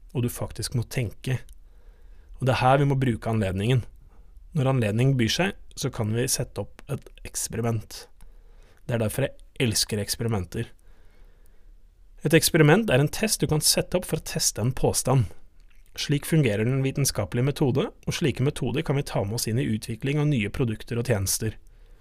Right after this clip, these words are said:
Vi skal snakke mer om eksperimenter i en senere episode av Finnbull. I mellomtiden kan du gruble litt over hvilke bias du selv lider av, akkurat som jeg gjør. Og du kan tenke litt over hva du får ut av konferanser. Hvorfor går du dit?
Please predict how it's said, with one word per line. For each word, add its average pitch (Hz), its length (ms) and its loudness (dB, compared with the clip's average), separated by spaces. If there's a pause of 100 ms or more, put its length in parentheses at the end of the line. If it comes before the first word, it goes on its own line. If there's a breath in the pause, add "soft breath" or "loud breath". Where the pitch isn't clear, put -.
(240 soft breath)
Vi 123 100 2
skal - 200 2
snakke 143 260 2
mer 139 380 2 (100)
om 135 160 -2
eksperimenter 117 720 0
i - 100 -14
en 120 100 -2
senere 113 520 0
episode 117 340 -2
av 101 80 -4
Finnbull. - 320 -6 (1600)
I 156 100 8
mellomtiden 123 680 4 (440)
kan 147 160 4
du 131 160 4
gruble 113 300 4
litt 110 240 0
over 117 160 2
hvilke 107 240 -4
bias 104 380 -2
du 113 100 -4
selv 101 240 0
lider 98 300 -2
av, - 20 -20 (560)
akkurat 104 240 -6
som 104 160 -2
jeg 92 160 -4
gjør. 208 160 -6 (840)
Og 180 80 -2
du 190 80 0
kan 214 140 4
tenke 135 240 4
litt 139 160 2
over 147 180 4
hva 113 140 2
du 123 80 0
får 107 240 -2
ut - 80 -6
av 110 80 -2
konferanser. 107 600 -2 (420 soft breath)
Hvorfor 131 320 -2
går 107 160 0
du 139 140 2
dit? - 200 -10